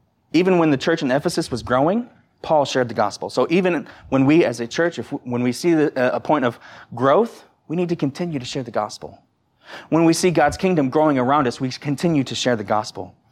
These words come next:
Even when it might cost Paul his life, he still shared the gospel.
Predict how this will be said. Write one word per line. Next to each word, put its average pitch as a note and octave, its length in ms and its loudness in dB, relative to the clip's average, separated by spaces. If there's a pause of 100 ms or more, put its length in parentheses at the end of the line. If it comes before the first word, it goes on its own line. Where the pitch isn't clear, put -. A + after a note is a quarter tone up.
(420)
Even F#3 240 2
when E3+ 140 2
it C#3+ 40 -2
might D3+ 360 -2
cost D#3 340 -2
Paul D#3 280 4
his A#2 200 -6
life, B2 300 0
he A#2 80 -10
still C3 240 -4
shared A#2+ 260 -2
the G#2 80 -14
gospel. G2 460 -6